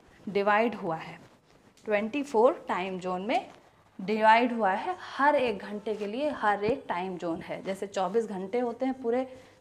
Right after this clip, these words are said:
दिन में, उसी तरह से चौबीस जोन बनाए गए हैं, टाइम जोन, जो अपना अपना एरिया के हिसाब से लोगों ने adopt किया है, countries ने adopt किया है।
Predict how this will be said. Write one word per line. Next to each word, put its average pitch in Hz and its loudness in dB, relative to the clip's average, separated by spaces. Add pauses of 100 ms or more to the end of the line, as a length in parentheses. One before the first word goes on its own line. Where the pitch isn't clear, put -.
(140)
दिन 226 2
में, 302 -2 (420)
उसी 240 -2
तरह 233 0
से 302 0 (380)
चौबीस 208 -2 (400)
जोन 214 -2
बनाए 190 -2
गए 190 -4
हैं, 240 -4
टाइम 196 -6
जोन, 269 -4 (440)
जो 247 2
अपना 220 2
अपना 233 -4
एरिया 185 -2
के 185 -8
हिसाब 180 -6
से 226 -6
लोगों 175 -2
ने 320 0 (280)
adopt 190 0
किया 160 -4
है, 160 -6
countries 208 -4
ने 339 0 (440)
adopt 180 -2
किया 151 -12
है। 160 -12